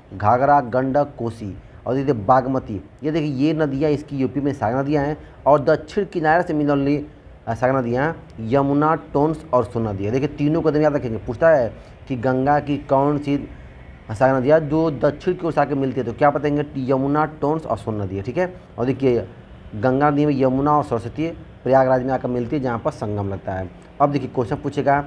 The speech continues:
कि सर, ये बताइए, देखिए, ए-, ये कहाँ से निकलती है, तो, तो सबको पता है कि क्या बताएंगे, ये गंगोत्री से, उत्तराखंड के गंगोत्री से निकलती है। और देखिए, धीरे धीरे देखिए, ये आपका देखिए, अगर बोलेगा कि सर, गंगा नदी,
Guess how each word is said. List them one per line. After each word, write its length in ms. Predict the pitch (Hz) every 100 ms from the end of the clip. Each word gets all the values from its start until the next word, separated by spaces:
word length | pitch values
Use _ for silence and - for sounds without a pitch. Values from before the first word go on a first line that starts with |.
| - - -
कि 60 |
सर, 120 | 127 139
ये 60 |
बताइए, 240 | 131 123 123
देखिए, 220 | 139 143
ए-, 200 | 139 - - - - - -
ये 100 | 131
कहाँ 260 | 113 123 131
से 80 |
निकलती 340 | 147 143 135 147
है, 80 | 143
तो, 100 | 139
तो 300 | 143 127 123 113 - - -
सबको 220 | 123 113 123
पता 180 | 143
है 60 | 139
कि 100 | 127
क्या 140 | 151
बताएंगे, 260 | 143 143 135
ये 300 | 131 147 147 - - - - - - - -
गंगोत्री 560 | 110 135 123 127 - 143
से, 160 | 143
उत्तराखंड 600 | - 117 139 143 143 127
के 120 | 127 139
गंगोत्री 380 | 117 113 123
से 80 | 127
निकलती 380 | 131 131 127 143
है। 200 | 143 151 - -
और 60 | 117
देखिए, 220 | 139 156
धीरे 260 | 101 117 156
धीरे 100 | 160
देखिए, 260 | 160 151
ये 340 | 151 156 160 -
आपका 360 | 127 - 151 151 147 - - -
देखिए, 200 | 127 151
अगर 120 | 143 135
बोलेगा 280 | 127 143
कि 60 | 151
सर, 140 | 147
गंगा 440 | 123 127 127 143 135
नदी, 220 | 113